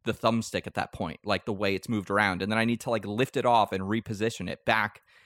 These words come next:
And it, that always fucks me up all the time. And same with Spider-Man. I'm having so much trouble just, like, swinging and, like, controlling the character. Uh,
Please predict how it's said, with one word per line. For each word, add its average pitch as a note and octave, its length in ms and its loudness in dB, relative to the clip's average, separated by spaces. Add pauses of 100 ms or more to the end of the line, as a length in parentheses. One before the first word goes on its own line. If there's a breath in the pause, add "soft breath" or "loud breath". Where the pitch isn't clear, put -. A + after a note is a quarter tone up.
(160 soft breath)
And A2 140 4
it, G#2 120 2
that A2 160 4
always A2 240 0
fucks - 280 -2
me A2 100 0
up A2 160 0
all F#2 120 2
the F2+ 80 -4
time. F#2 320 -4 (240 soft breath)
And A#2 160 0
same D#3+ 180 0
with C3+ 140 -4
Spider-Man. A2+ 500 2
I'm G2 120 -6
having A2+ 200 0
so C#3 340 -2
much C3 260 -4
trouble G#2 260 0
just, G2 180 -8
like, F2 240 -4 (540)
swinging A2 1000 -2 (480)
and, G#2 160 0
like, G2 180 0
controlling G#2+ 840 0
the G2 100 -2
character. - 560 -2 (320 soft breath)
Uh, F#2 280 4